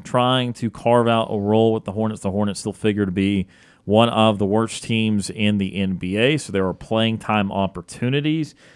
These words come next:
They have had some players come back, like Miles Bridges this year, which do cloudy up that wing scenario. So Thor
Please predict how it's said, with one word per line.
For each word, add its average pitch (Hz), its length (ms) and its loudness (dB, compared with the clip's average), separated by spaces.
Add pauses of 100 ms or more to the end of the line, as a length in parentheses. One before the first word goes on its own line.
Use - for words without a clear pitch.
(140)
They - 100 -6
have 104 240 -4
had 107 240 -4
some 104 160 -8
players 107 440 -2
come 104 260 -4
back, 104 340 -4
like 92 180 -10
Miles 87 360 -6
Bridges 117 540 -4
this 113 300 -4
year, 113 380 -2 (320)
which - 180 -16
do 101 140 -8
cloudy 101 440 -4
up 98 200 -4
that 95 180 -4
wing 104 360 0
scenario. 104 440 0
So - 160 -8
Thor 120 600 2